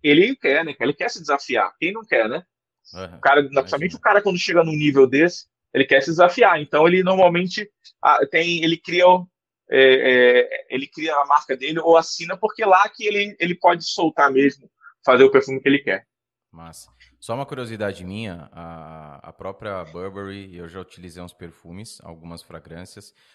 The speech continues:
Speaker 2: só que é gozado também, né? Uma coisa que, aproveitando o gancho,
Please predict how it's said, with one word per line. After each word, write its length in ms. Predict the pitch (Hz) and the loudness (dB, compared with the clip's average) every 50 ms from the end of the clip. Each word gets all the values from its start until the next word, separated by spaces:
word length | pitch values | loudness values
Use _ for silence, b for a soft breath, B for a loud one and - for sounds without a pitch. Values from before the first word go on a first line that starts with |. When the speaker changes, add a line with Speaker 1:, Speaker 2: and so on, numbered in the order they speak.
| _ _ | _ _
Speaker 2:
só 160 | - - 170 | -16 -14 -14
que 80 | - | -14
é 40 | 180 | -14
gozado 420 | 165 175 165 120 127 127 135 135 135 | -12 -12 -8 -6 -4 -4 -4 -6 -8
também, 340 | - 147 120 101 95 92 | -10 -10 -10 -8 -10 -10
né? 80 | 90 90 | -10 -12
Uma 160 | 92 92 90 | -12 -12 -14
coisa 260 | - - 98 95 104 | -14 -16 -16 -16 -16
que, 460 | 101 _ - 104 98 95 90 90 85 82 | -18 _ -18 -18 -18 -18 -18 -18 -20 -20
aproveitando 520 | 85 - - 95 90 98 92 - 101 90 | -20 -20 -20 -18 -18 -18 -18 -16 -16 -18
o 60 | 90 80 | -14 -14
gancho, 440 | 95 104 117 110 - - - 78 | -12 -12 -12 -12 -14 -18 -20 -20